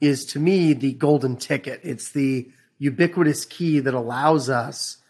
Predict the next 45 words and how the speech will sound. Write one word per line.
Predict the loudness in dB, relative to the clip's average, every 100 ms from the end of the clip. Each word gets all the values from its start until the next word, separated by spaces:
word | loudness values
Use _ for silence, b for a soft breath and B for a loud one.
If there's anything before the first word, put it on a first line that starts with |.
| _ _
to | -8 0
unlock | 0 4 2 2 0
doors | 2 4 2 0 -4
that | -6 -4
we |
would | -6 -4
never | 0 2 2 0
ordinarily | 0 0 0 0 -2
have | -6 -8
access | -10 -12 -16 -16 -16
to. | -18 -20 b b b b
And | -2 0
so | 0 0
in | 0
every | 0 4 2
company | 2 0 0 2 0
that | 2
I've | 0 2
built, | 2 2 -2 -14 _ _ _ _ -4
the | -4 4
only, | 4 6 4
and | 4
this | 2
is | 0
my | -2 0
third | 2 2
or | 0
fourth | -4 -4 -2
company | -2 0 0
now, | 0 -2 -10 _ _ _ -4
the, | -2 -2 -8 -4
the, | 2 2 0
the | -2 0 4
only | 4 4 2
similarity | 2 2 4 6 6 2 -4 -2 -2
<laughs> | 0 0
between | 0 0 4 6
them, | 4 2 B B
other | 2 4
than | 4 4
that | 4 6
they | 6
are | 6 6
all | 6 4
technology-based, | 2 2 4 4 4 0 -2 -2 -4 -10